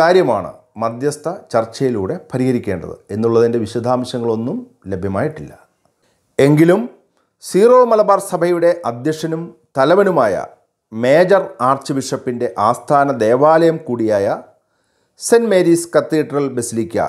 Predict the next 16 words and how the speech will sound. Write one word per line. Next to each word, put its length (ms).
അടഞ്ഞു 320
കിടക്കുന്നത് 680
സംബന്ധിച്ച് 540
ആ 140
ദേവാലയത്തിലെ 760
അംഗങ്ങളായിട്ടുള്ള 760
വ്യക്തികൾ 400
നൽകിയിട്ടുള്ള 520
പരാതിയിലാണ് 800
കേരള 320
ഹൈക്കോടതി 540
മധ്യസ്ഥ 540
ചർച്ച 240
നടത്തുവാൻ 500
കക്ഷികളോട് 480
ആവശ്യപ്പെട്ടിരിക്കുന്നത്. 840